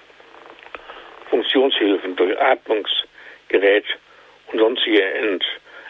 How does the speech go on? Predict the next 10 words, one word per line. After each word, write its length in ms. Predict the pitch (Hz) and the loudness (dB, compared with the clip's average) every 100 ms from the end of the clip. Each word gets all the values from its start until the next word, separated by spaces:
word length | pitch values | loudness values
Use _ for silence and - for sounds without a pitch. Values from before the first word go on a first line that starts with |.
| - | -2
Erhaltungsmaßnahmen 1040 | 95 104 104 110 92 104 98 101 98 98 | 2 4 2 -2 0 0 0 -2 0 2
erlaubt, 580 | 95 95 85 - - - _ - - - - _ - | 2 2 0 -2 -8 -8 _ -20 -20 -20 -20 _ 0
sowie 160 | - | 2
unabhängig 640 | - 175 151 - 135 95 92 | 4 4 2 2 0 0 2
davon, 600 | 98 98 - 127 135 143 - _ - - | 2 2 0 -2 -2 -12 -18 _ -20 -10
also 220 | - 120 | -6 -2
mit 180 | - 135 | 0 2
oder 260 | 117 101 - | 2 2 2
ohne 460 | 123 139 139 143 | 0 2 0 0
Abbruch, 400 | 156 - 147 151 | -4 -4 0 0